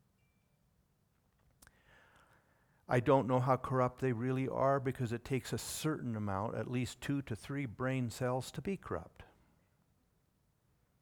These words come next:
It takes a little bit of intelligence to figure out corruption. They don't have enough.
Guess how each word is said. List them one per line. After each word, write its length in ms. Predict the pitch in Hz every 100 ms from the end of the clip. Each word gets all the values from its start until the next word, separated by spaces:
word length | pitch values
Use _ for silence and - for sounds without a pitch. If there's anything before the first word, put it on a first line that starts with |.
| _ _ _ _ _ _ _ _ _ _ _ _ _ _ _ _
It 140 | 131 120
takes 240 | 143 -
a 40 | 104
little 440 | 101 127 220 131
bit 280 | 87 85 -
of 120 | 92
intelligence 800 | 87 - 98 80 90 113 - - - _ -
to 100 | 127
figure 380 | - 175 160 165
out 240 | 196 -
corruption. 560 | - 92 - - - - _ _ _ _ _ - _ _ _ _ _ _ -
They 160 | 95 139
don't 180 | 185 127
have 280 | 117 180 180
enough. 420 | 95 - -